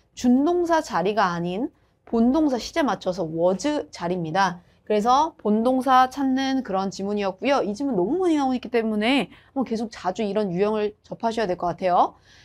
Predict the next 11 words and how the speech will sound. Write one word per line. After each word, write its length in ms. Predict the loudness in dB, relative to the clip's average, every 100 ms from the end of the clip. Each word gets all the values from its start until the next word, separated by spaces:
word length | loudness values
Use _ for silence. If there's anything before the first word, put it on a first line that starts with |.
| _
자, 160 | 4 4
그리고 140 | 4
사 240 | 2 0 2
번 120 | 2
같은 240 | 0 0
경우는 640 | 0 0 -2 -2 -2 -4
시간이 460 | -4 -4 -2 -2 -2
걸리다라는 580 | -2 -2 2 2 2 -4
표현에서 560 | -4 -4 -2 0 -2 -2
it 200 | -6 -4
take 260 | -4 -4